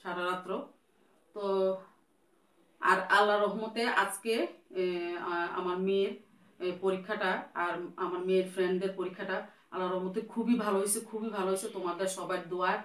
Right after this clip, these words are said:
দোয়াতে খুবই ভালো হয়েছে, মাশাআল্লাহ, ইনশাআল্লাহ, আল্লাহর রহমতে খুবই ভালো হয়েছে, মাশাআল্লাহ।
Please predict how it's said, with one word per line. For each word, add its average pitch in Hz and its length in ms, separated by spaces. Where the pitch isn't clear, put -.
দোয়াতে 190 580
খুবই 269 240
ভালো 208 220
হয়েছে, 208 180
মাশাআল্লাহ, 190 500
ইনশাআল্লাহ, 180 380
আল্লাহর 180 200
রহমতে 180 260
খুবই 208 260
ভালো 190 160
হয়েছে, 180 220
মাশাআল্লাহ। 175 460